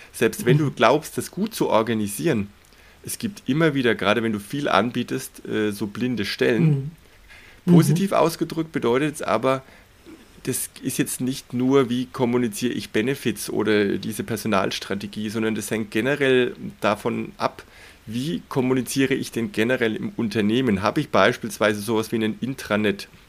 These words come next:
Speaker 1: oder vielleicht auch eine
Speaker 2: Mhm.
Speaker 1: Mitarbeiter-App, über der
Speaker 2: Mhm.
Speaker 1: ich zumindest Informationen zielgerichtet suchen kann, die gut strukturiert sind, die ich auch finde? Und ich glaub, das
Speaker 2: Mhm.
Speaker 1: ist oftmals das Problem, dass man vielleicht eine Seite hat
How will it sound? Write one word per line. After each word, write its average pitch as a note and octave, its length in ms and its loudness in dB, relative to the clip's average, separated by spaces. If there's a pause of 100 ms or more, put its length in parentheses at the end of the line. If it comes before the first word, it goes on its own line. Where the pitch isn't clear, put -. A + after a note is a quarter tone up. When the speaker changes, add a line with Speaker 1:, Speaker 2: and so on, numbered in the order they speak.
(140)
Speaker 1:
oder A#2 300 2
vielleicht G#2+ 260 -2
auch G#2 160 2
eine - 80 6
Speaker 2:
Mhm. G#2 80 2
Speaker 1:
Mitarbeiter-App, A2 800 2 (380)
über A2+ 200 0
der A#2 380 2 (140)
Speaker 2:
Mhm. F#3 380 0
Speaker 1:
ich - 340 -6
zumindest C3+ 420 -4
Informationen B2+ 800 0
zielgerichtet A#2 580 -4
suchen - 380 -4
kann, D3+ 300 -2 (260)
die A2+ 80 0
gut B2 240 -2
strukturiert A#2 680 -2
sind, D3 260 -4
die C3 100 2
ich - 180 -6
auch G2+ 260 -2
finde? B2 680 2 (680)
Und C3 140 -4
ich - 120 -8
glaub, F#3+ 200 4
das C#3 160 2
Speaker 2:
Mhm. D3 80 2
Speaker 1:
ist - 80 -6
oftmals A#2 460 -2
das A2 120 -6
Problem, A2 640 0 (140)
dass G#2 200 -6
man G#2+ 300 0
vielleicht G2+ 880 2
eine A2+ 160 -4
Seite G#2+ 440 2
hat A2+ 300 -2